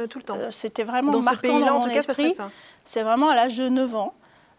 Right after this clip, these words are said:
Speaker 2: Euh, et, et, et je me suis sentie, euh, un peu exclue. Mais bon, j'ai fait avec, hein.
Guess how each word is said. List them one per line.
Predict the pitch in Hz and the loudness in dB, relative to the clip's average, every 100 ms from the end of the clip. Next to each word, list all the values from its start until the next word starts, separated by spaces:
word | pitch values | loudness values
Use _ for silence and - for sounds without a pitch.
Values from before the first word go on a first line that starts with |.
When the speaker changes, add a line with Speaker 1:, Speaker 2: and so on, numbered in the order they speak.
| - | -8
Speaker 2:
Euh, | 190 170 180 - 208 214 - | -4 -4 -4 -6 -6 -10 -10
et, | - | -10
et, | 202 196 - - - - 98 98 95 - - - - 190 | -8 -8 -10 -12 -12 -12 -12 -10 -10 -12 -14 -14 -14 -12
et | 196 | -10
je | 208 | -10
me | 208 196 | -10 -12
suis | - 254 | -12 -12
sentie, | 262 208 202 - 285 294 247 | -10 -10 -10 -10 -6 -4 -4
euh, | 185 190 - - - - | -6 -8 -12 -14 -14 -12
un | 220 | -10
peu | 269 254 | -8 -8
exclue. | 240 - - 214 - _ _ _ _ _ _ _ _ _ _ - | -8 -10 -14 -18 -18 _ _ _ _ _ _ _ _ _ _ -14
Mais | 240 226 | -6 -4
bon, | 214 226 220 196 - | -2 -2 -4 -8 -14
j'ai | 208 - | -12 -12
fait | - - | -12 -6
avec, | 220 240 233 233 | -2 -2 -2 -2
hein. | 220 220 202 190 | -4 -4 -8 -10